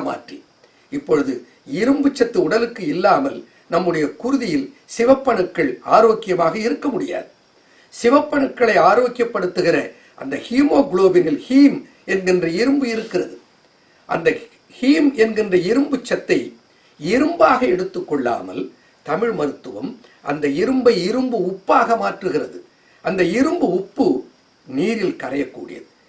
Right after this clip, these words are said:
It's a salt of iron. அது ஃபெரிக் சல்ஃபேட்டாக இருக்கலாம், அது ஃபெரஸ் சல்ஃபைடாக இருக்கலாம். அவைகளெல்லாம் நீரில் கரைகிற உலோகங்கள் உப்பாக மாற்றப்பட்டவைகள். ஆகையினால் தமிழ் மருத்துவத்திலே பயன்படுத்தப்படுகிற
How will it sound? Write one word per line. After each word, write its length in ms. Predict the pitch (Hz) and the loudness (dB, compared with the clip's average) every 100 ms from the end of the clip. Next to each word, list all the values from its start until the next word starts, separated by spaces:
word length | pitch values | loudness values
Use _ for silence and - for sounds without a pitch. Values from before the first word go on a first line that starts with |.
| _ | _
It's 160 | - - | -10 -8
a 100 | - | -8
salt 480 | - 175 208 - 151 | 0 2 2 0 -6
of 160 | - - | -8 -10
iron. 240 | - 135 - _ _ _ _ _ - | -4 -4 -4 _ _ _ _ _ -10
அது 180 | 131 127 - - _ _ _ _ _ _ _ | -4 -4 -6 -12 _ _ _ _ _ _ _
ஃபெரிக் 400 | - 180 190 - | 2 4 2 -8
சல்ஃபேட்டாக 640 | - 151 156 185 - 170 165 | -4 -4 0 0 2 2 2
இருக்கலாம், 480 | 160 165 185 226 226 - _ _ | 0 0 2 2 2 -10 _ _
அது 140 | 123 123 | -14 -14
ஃபெரஸ் 380 | - 160 190 - | 0 0 0 -2
சல்ஃபைடாக 600 | 170 165 202 196 160 147 | -2 0 0 0 0 -2
இருக்கலாம். 500 | 151 - 170 214 269 - - - | -4 -2 4 4 4 -2 -20 -8
அவைகளெல்லாம் 680 | 139 156 165 170 190 160 143 | -2 2 2 2 4 2 2
நீரில் 460 | 147 208 262 220 175 - | 0 2 2 0 -2 -6
கரைகிற 520 | 156 180 233 180 156 143 123 - - - _ _ _ - | -8 0 2 4 2 2 -2 -8 -12 -18 _ _ _ 0
உலோகங்கள் 640 | 180 247 220 208 165 151 | 6 8 6 2 0 0
உப்பாக 500 | 139 165 - 214 165 135 | 0 -2 2 2 2 -2
மாற்றப்பட்டவைகள். 840 | 131 - - - - - - - _ _ _ - | -6 -10 -16 -16 -18 -20 -20 -20 _ _ _ -8
ஆகையினால் 560 | 190 175 135 143 175 - - _ _ - | -4 -2 0 2 2 0 -12 _ _ 0
தமிழ் 280 | 196 262 | 2 4
மருத்துவத்திலே 680 | 226 214 - 185 160 165 135 | 2 0 -2 -4 -4 -4 -4
பயன்படுத்தப்படுகிற 960 | 131 156 202 185 160 - - - - | -2 -2 -2 -4 -6 -8 -10 -8 -8